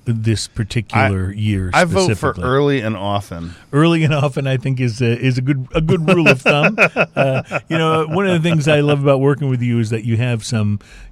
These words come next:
Speaker 1: you know, some basic, you know, words to live by, and they're not hard for somebody like me to remember. Like, for example, I remember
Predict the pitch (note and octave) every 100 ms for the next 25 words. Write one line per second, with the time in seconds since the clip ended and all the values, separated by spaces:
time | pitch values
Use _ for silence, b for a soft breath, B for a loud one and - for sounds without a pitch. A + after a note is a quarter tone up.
0 | - A#2 G#2+ - A#2+ G#2+ A#2 B2 B2 -
1 | _ b b _ C3 A2+ G#2+ A#2 B2+ B2
2 | - A#2 A2 A#2 A2 A2 G#2+ G#2+ A2 G2+
3 | A#2 A2+ - A#2 A2+ - G2+ F2+ - B
4 | B - B2 G#2 F#2+ F#2 G#2 G#2 F#2+ F2+
5 | F2+ G2 F2 E2 E2+ E2+ - G#2 F2 F#2+
6 | F#2+ F2+ F2+ F2+ F#2 G#2 G#2+ G2